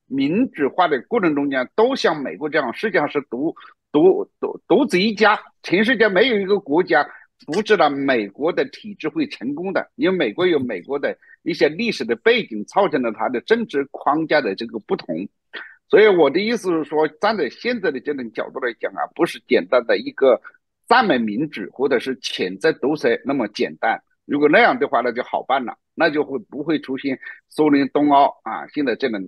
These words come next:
恶劣的状况，也不会出现颜色革命现在都羞于谈论，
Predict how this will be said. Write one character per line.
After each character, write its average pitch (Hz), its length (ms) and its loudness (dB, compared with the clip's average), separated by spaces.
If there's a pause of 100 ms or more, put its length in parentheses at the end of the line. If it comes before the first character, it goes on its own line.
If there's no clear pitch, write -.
(260)
恶 226 180 2
劣 175 120 4
的 131 120 2
状 180 240 2
况， 127 300 -2
也 120 120 0
不 156 220 -6
会 170 200 4
出 165 220 -6
现 165 240 0 (240)
颜 127 180 2
色 170 180 4
革 135 160 0
命 185 140 -2
现 190 140 -4
在 156 100 0
都 135 180 -2
羞 202 360 -4
于 165 140 -4
谈 107 280 -8
论， 185 200 -4